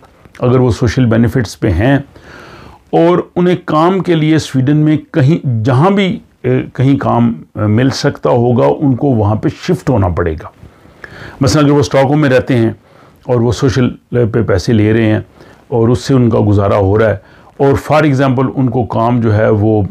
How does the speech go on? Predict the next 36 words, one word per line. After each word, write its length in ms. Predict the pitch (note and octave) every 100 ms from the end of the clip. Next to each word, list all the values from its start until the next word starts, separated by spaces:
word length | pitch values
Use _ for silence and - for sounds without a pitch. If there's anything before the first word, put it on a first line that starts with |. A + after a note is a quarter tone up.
| -
Sweden 380 | G2+ - G#2+ A2
के 120 | G#2
north 420 | G2+ G2 A2+ B2 A#2
में 240 | A2+ G2+ - _
किसी 600 | G#2+ F#2+ - _ - -
जगह 240 | A2+ G#2 G#2
पे 160 | -
मिल 220 | G2 A#2+
सकता 400 | C3+ C#3+ - B2+
है, 200 | F#2 F2+ - - - - - - - - - -
तो 60 | E3+
उनको 640 | - G3+ F#3 F#3 E3+ E3+ - B2
वहाँ 160 | C3
पे 120 | C3+
shift 360 | D#3 - F#3 -
होना 240 | B2+ A#2+
पड़ेगा 340 | A2+ A#2 A2+ G#2+
उस 160 | G2+
काम 300 | - G#2 G2
के 100 | F#2
लिए। 140 | G#2 G#2+
वो 160 | G#2+
ये 300 | G#2+ B2+ C#3
नहीं 200 | B2 C#3
कह 160 | C3+ B2
सकते 340 | G2 G#2 G#2+
कि 100 | G#2
जी 120 | G#2+ G#2+
हमने, 400 | G2 G2+ A2 A2
हमें 180 | G2+
स्टॉकहोम 400 | G#2+ - G2 G2
में 80 | A#2
ही 60 | G#2+
काम 260 | F#2+ F2
दिया 180 | E2+ F2+
जाए। 220 | D#2+ D2